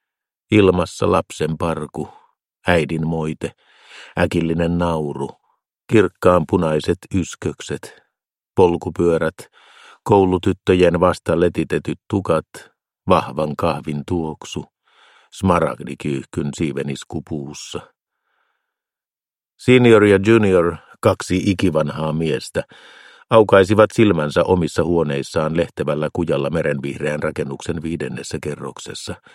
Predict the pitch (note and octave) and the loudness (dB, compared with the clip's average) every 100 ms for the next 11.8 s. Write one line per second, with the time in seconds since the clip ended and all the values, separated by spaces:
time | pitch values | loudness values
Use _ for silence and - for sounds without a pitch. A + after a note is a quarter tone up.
0 | _ _ _ _ _ G#2+ F#2 D#2 D#2 - | _ _ _ _ _ 4 4 4 -2 -2
1 | F#2 D2 C#2+ - D2 D2+ D#2+ - E2+ C#2+ | -2 0 -4 -2 -2 -2 -4 -4 -4 -4
2 | C#2 - - D#2+ C2+ - D2 D2+ E2+ D#2 | -6 -10 -6 -4 -4 -8 -6 0 0 0
3 | C2+ - D#2 D2+ D2+ D#2+ E2+ E2+ C2 B1+ | -4 -10 -6 -4 -2 -2 -2 -2 -4 -8
4 | - D#2 C#2 D2 - D#2 D2 D#2+ - D2 | -10 -8 -6 -8 -6 -6 -6 -6 -6 -8
5 | C#2 C#2 A#1+ - C2+ C2 - - _ _ | -8 -10 -10 -10 -12 -14 -16 -20 _ _
6 | E2+ - D2 D#2 D#2+ D#2+ E2 D#2+ E2 E2+ | -4 -2 -2 -2 -2 -2 -2 -2 -4 -4
7 | E2+ E2+ F2 C#2 B1+ _ _ _ - _ | -4 -2 -2 -4 -8 _ _ _ -20 _
8 | _ _ F2+ D#2+ D2 D2+ D2+ - F2+ D2 | _ _ 0 2 2 -4 -6 -4 -2 -2
9 | C#2+ D2 C#2+ - D2 C#2+ C2+ C2+ D2+ C#2 | -4 -6 -8 -8 -8 -8 -10 -10 -8 -8
10 | B1 - C2+ B1+ B1 A#1 - _ _ _ | -10 -10 -8 -8 -8 -12 -16 _ _ _
11 | _ _ _ - E2+ D2+ D2 | _ _ _ -2 0 0 -2